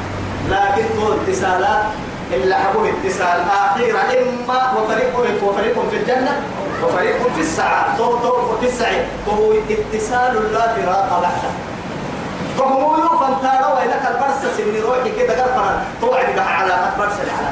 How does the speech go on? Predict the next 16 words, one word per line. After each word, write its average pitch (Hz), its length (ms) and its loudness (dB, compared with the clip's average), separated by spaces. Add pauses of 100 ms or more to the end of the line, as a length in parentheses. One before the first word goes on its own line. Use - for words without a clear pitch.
كتير. - 1120 -4
إما 254 160 2
يعيش 247 280 2
في 254 260 2
النار 269 680 2
معذبا، 196 540 -4 (260)
وإما 233 400 0
يعيش 208 280 0
في 208 180 -2
الجنة 185 460 -2
هنيئا. 196 580 0 (380)
أما 233 400 2
نعم 226 360 0
به 247 260 2
جراه 254 100 2
الدماري، 196 680 0